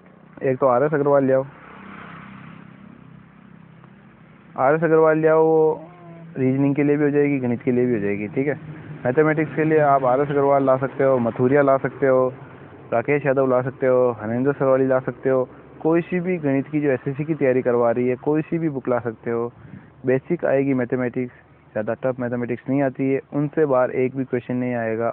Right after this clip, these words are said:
आरएस Agarwal भी अगर आप अच्छे से solve करते हैं तो आरएस Agarwal से बाहर एक भी question नहीं आएगा। बस फ़र्क ये रहेगा, जो difference रहेगा वो रहेगा speed का।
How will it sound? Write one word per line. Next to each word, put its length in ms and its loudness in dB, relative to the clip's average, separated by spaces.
आरएस 260 -2
Agarwal 360 2
भी 80 -2
अगर 140 0
आप 160 0
अच्छे 240 -2
से 80 -8
solve 200 -4
करते 260 -4
हैं 180 -4
तो 160 -8
आरएस 300 -4
Agarwal 280 -2
से 120 -8
बाहर 220 -2
एक 120 -4
भी 60 -6
question 280 -8
नहीं 140 -6
आएगा। 280 -4
बस 260 -2
फ़र्क 240 -2
ये 140 2
रहेगा, 420 -2
जो 140 0
difference 420 -2
रहेगा 360 0
वो 180 0
रहेगा 280 -2
speed 380 -4
का। 220 -10